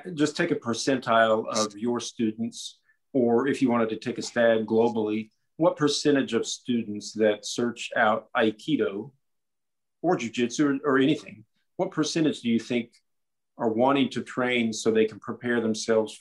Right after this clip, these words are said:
for a fight, real imminent, uh, self-defense in the future, versus they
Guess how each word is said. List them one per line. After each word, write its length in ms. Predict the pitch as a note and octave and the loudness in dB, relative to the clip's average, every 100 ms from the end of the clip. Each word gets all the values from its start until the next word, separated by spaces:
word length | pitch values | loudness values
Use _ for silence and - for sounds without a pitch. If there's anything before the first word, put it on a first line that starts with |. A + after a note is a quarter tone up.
| - | -4
for 380 | G#2+ G#2+ G#2+ G#2+ | -2 0 -2 -4
a 80 | |
fight, 580 | A2+ - B2 A#2 G#2 G#2+ - _ _ _ _ _ | -8 -4 0 2 0 -6 -16 _ _ _ _ _
real 360 | C#3 B2+ C3+ C3+ | 0 4 6 4
imminent, 400 | C3 B2+ A#2+ A#2 - _ _ _ _ _ _ | 0 -2 -2 -4 -8 _ _ _ _ _ _
uh, 100 | B2+ - - | -8 -8 -14
self-defense 800 | - C3+ A#2 A2+ - A#2+ A2 - | -2 0 0 -2 -2 -2 -2 -6
in 100 | B2+ | -4
the 80 | G2+ | -6
future, 600 | - A2 G#2+ G#2+ G#2+ - - | -2 -4 -4 -8 -14 -12 -4
versus 580 | A#2 C#3 - A#2 A2 - | 2 2 2 -2 -4 -4
they 160 | A2+ | -4